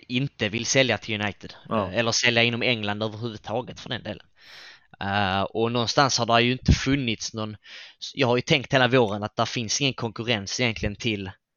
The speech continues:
Speaker 1: till Uni-, alltså, till United för Kane.
Speaker 2: Nej.
Speaker 1: Eh, City har sin Haaland, eh, resten av klubbarna runt om i Europa har egentligen en toppanfallare, men nu har det ju,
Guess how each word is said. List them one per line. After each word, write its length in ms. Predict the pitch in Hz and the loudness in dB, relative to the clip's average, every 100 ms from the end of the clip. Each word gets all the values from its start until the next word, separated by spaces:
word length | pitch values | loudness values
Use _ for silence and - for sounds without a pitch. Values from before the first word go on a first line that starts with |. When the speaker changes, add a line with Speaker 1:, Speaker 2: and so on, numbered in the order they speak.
| _ _ _ | _ _ _
Speaker 1:
till 260 | - 131 107 107 | 2 2 2 -4
Uni-, 100 | 123 | -4
alltså, 300 | 120 - 101 _ _ _ _ - | -4 -6 -10 _ _ _ _ -4
till 320 | 127 107 127 | -2 0 0
United 280 | 120 - 104 | 0 -2 -4
för 240 | 127 104 - | -4 -4 -4
Kane. 280 | 120 87 101 | -6 -6 -4
Speaker 2:
Nej. 240 | 123 107 - | -4 -4 -6
Speaker 1:
Eh, 300 | 92 92 98 _ - - | -10 -8 -10 _ -20 -12
City 380 | - 135 117 120 | -4 -4 -2 0
har 160 | 135 | 2
sin 240 | 123 120 113 | 2 -4 0
Haaland, 480 | 123 120 107 104 98 | 0 2 -2 -4 -12
eh, 580 | - - 104 107 101 104 _ - - _ _ _ _ _ - | -14 -8 -6 -4 -6 -12 _ -20 -20 _ _ _ _ _ -2
resten 340 | 131 - 110 | 0 0 -6
av 40 | |
klubbarna 420 | 110 135 127 120 113 | 0 0 2 2 0
runt 220 | 123 113 | -4 -4
om 80 | 113 | -2
i 60 | |
Europa 200 | 113 113 | -2 -2
har 220 | 110 110 117 | 0 2 2
egentligen 240 | 127 113 | -2 -4
en 60 | 110 | -2
toppanfallare, 800 | 120 - 101 - 95 92 98 104 | -4 -4 -12 -8 -8 -8 -10 -10
men 200 | 113 113 | -6 -2
nu 180 | 120 110 | -2 -2
har 200 | 107 107 | -2 -2
det 100 | 107 | -2
ju, 220 | 110 110 | -2 -4